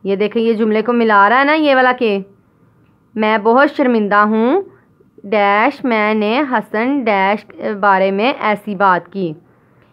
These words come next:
मैं बहुत शर्मिंदा हूँ कि मैंने हसन के बारे में ऐसी बात की।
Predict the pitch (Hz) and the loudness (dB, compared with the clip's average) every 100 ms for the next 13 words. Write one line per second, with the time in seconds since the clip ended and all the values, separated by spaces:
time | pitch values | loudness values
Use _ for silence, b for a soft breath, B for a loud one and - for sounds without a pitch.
0 | b 208 220 214 240 269 277 240 214 208 | b -2 0 2 2 2 0 0 0 0
1 | 208 220 240 262 220 226 214 202 208 208 | 0 0 -2 -2 -2 -2 -2 -2 -2 -2
2 | 311 254 240 - 220 269 381 - 233 208 | -2 -2 -4 -4 -2 -2 -2 -6 -6 0
3 | 202 190 196 269 277 214 180 220 202 185 | 2 2 0 -4 -4 -6 -4 -6 0 0
4 | 170 175 180 | 0 -6 -12